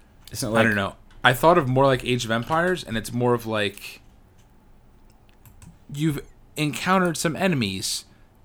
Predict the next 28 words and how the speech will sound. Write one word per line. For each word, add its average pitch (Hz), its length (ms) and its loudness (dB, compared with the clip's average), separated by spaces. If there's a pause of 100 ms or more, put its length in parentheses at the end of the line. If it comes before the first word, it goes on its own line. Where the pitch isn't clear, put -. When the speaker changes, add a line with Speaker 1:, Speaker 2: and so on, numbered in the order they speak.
Speaker 2:
Your 135 240 4
hunger 160 480 4
level 117 360 4
has 117 160 0
gone 143 300 2
down 104 540 2
or 110 140 0
something, 117 340 -2
like, 107 200 -4
in 131 120 0
your 120 120 0
town, 110 480 2
and 107 100 -2
I'm 113 120 0
like, 107 320 -2
"Okay, 110 480 -4 (840)
that's 101 260 0
Speaker 1:
Yeah, 104 100 -2
Speaker 2:
nice." - 520 -6
Speaker 1:
it's 104 220 -6
definitely 110 800 0 (160)
a 92 40 -2
little 92 220 0
more 87 220 -2
higher 85 260 2
level. 76 440 -4
It's - 200 -8
like 85 320 -4